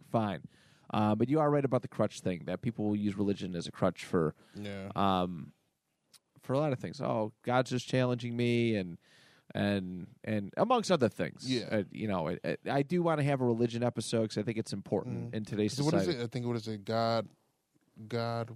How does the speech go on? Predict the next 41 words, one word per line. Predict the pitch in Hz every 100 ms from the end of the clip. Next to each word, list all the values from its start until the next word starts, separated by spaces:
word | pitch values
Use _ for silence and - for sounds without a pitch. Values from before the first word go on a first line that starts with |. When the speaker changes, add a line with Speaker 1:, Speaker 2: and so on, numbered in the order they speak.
| 113
Speaker 2:
without, | 110 107 107 104 110
no, | 113
prayer | - 147 143
without | 131 120 110 101
works. | 107 92 - - -
Speaker 1:
Right. | 110 104 - _ _ -
Speaker 2:
And | 98
I | 98
forget | 101 90
the, | 104
how | 95 95
it | 64
ends, | 73 - -
but, | 113 113
like, | 120
it's | 123 120
like | 127 110
that. | 143 117
But | 113
it's | 113
like, | 120 107 - - - - -
I | 127
think, | 117 135 120 _ - - -
'cause | 131
I | 143 135 113 -
think | 135 123
I | 127
used | 135 127 135
to |
be | 117 120 113 101
that | 117 110 95
person, | 127 117 113
but | 123
not | 180 185
with | 156
religion. | 127 117 123 120
I | 117
don't | 117
know | 110
where | 110 110 110 104 -
I | 107 104